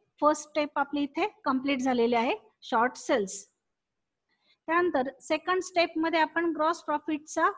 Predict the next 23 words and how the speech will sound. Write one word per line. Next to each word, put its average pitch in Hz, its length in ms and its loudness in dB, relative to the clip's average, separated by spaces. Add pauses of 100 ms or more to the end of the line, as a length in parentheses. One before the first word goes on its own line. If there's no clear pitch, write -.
(300)
rate 320 340 0
calculate 262 500 -2
करतो. 262 320 -2 (840)
Calculation 359 640 0
of 359 200 4 (200)
gross 302 340 2
profit 320 480 -2
rate. 233 260 0 (1600)
Gross 311 340 2
profit 359 460 0
rate 302 280 2 (140)
is 285 140 -2
equal 330 360 0
to 339 80 0 (800)
net 320 320 0
profit 339 480 0
plus 285 260 0 (260)
insured 349 480 2
standing 330 500 2
charges 254 480 0 (1400)
upon 320 460 2
sales 285 340 0 (300)
into 285 260 0